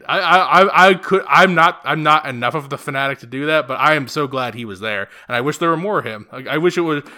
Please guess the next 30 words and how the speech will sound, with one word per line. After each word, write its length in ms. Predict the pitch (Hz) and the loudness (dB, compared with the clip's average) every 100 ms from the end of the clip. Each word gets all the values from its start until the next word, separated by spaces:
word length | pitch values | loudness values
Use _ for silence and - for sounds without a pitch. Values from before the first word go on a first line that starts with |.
| - | -8
It 200 | 156 165 | -6 -2
wasn't 220 | 175 175 | 0 0
a 60 | 143 | 0
packed 260 | 165 139 156 | -2 -2 -2
house. 200 | 139 123 | -4 -6
It 20 | |
was 60 | 117 | -8
probably 240 | 135 123 | -8 -8
about 200 | 113 113 | -8 -8
twenty 220 | - 127 | -10 -12
people 260 | 107 135 107 | -10 -10 -10
in 60 | |
there. 140 | 98 92 | -12 -10
But 100 | 101 | -4
I 120 | 131 | -4
wish 200 | 131 110 | -4 -8
it 60 | 101 | -10
was. 240 | 101 - | -14 -14
You 60 | 95 | -14
know, 100 | 82 | -10
I 100 | 113 | -10
wish 160 | 131 | -10
it 40 | 107 | -14
was 100 | 95 | -16
full. 320 | 170 110 _ | -14 -14 _
It 40 | 139 | -14
would 60 | |
have 60 | 147 | -12
been 100 | 151 | -10
great. 240 | 160 131 | -10 -10